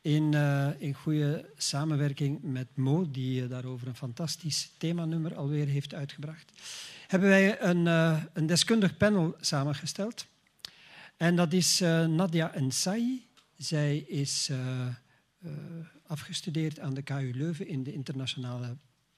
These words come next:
eh, vergel-, in de vergelijkende en internationale politiek, zo moet ik het zeggen. Maar, eh, ze is eigenlijk experte en, eh, werkt voor Pax Christi en Broederlijk Delen. En, eh, publiceert ook geregeld artikels over Congo.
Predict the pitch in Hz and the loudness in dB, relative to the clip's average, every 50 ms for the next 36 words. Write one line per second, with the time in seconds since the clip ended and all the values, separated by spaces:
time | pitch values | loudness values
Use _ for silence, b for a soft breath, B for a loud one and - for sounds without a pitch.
0 | _ _ _ _ _ - - 120 110 110 - _ - - - _ _ _ _ _ | _ _ _ _ _ -20 -18 -16 -16 -16 -18 _ -20 -20 -20 _ _ _ _ _
1 | _ _ _ _ _ - - 131 120 - 139 143 - 196 143 135 127 120 135 135 | _ _ _ _ _ -10 -8 -8 -6 -6 -6 -6 -4 -4 -2 -2 -2 -4 -4 -4
2 | - 147 147 170 190 180 - 180 165 165 170 - - - - 160 151 - - 147 | -2 0 0 0 0 0 -2 -2 -2 -2 -4 -6 -8 -8 -6 -6 -4 -4 -4 -6
3 | 143 165 135 131 123 - 147 135 127 131 135 - 127 117 117 - 220 - - - | -4 -4 -6 -6 -6 -6 -6 -6 -8 -8 -10 -12 -12 -12 -10 -10 -10 -10 -10 -10
4 | 165 147 156 160 151 170 - 160 147 - 151 139 143 170 - B B B B B | -8 -6 -6 -8 -8 -10 -12 -12 -10 -8 -8 -8 -8 -10 -12 B B B B B
5 | B B B B B 165 175 196 208 247 254 185 185 185 180 151 180 185 180 170 | B B B B B 6 6 6 6 4 4 6 6 6 6 6 6 6 6 6
6 | 175 180 160 165 165 165 - - 147 - - - 175 185 190 180 - 190 175 180 | 6 4 4 2 0 -2 -2 -2 -2 -2 0 2 2 2 2 2 0 0 0 0
7 | - - - 156 147 147 147 147 143 139 139 147 - 180 135 143 143 143 - - | -2 -4 -2 0 2 2 2 2 2 0 0 -2 -4 -2 -2 -2 -2 -4 -6 -6
8 | - 143 135 131 127 - - 117 113 - - - 131 131 120 - - - 131 123 | -4 -2 -2 -2 -4 -6 -8 -8 -8 -8 -8 -6 -6 -6 -6 -8 -8 -6 -6 -8
9 | 123 B B B B B B B - 135 135 131 151 147 131 120 127 117 117 117 | -8 B B B B B B B -2 -2 2 2 2 2 2 0 -2 -4 -2 0
10 | 143 147 135 117 139 190 B B B B B B B B B B _ - 151 151 | 0 0 2 0 -2 -4 B B B B B B B B B B _ -2 0 2
11 | 151 151 151 151 147 147 147 143 143 143 143 143 139 139 147 160 156 - 170 156 | 4 4 4 4 4 4 4 4 4 4 4 4 2 2 0 -2 -2 -2 -2 0
12 | 143 143 135 - 147 143 143 - 147 135 - - 151 139 139 135 120 135 120 - | 2 2 2 2 2 0 0 0 -2 -4 -2 -4 -4 -2 -2 -2 -2 -4 -4 -6
13 | - - 143 123 - - 147 120 - 143 139 - - - 151 131 117 123 - - | -8 -8 -8 -8 -6 -8 -8 -8 -6 -6 -6 -6 -6 -6 -6 -6 -6 -6 -6 -4
14 | 175 185 175 143 - 139 - | -2 -2 -2 -2 -4 -10 -14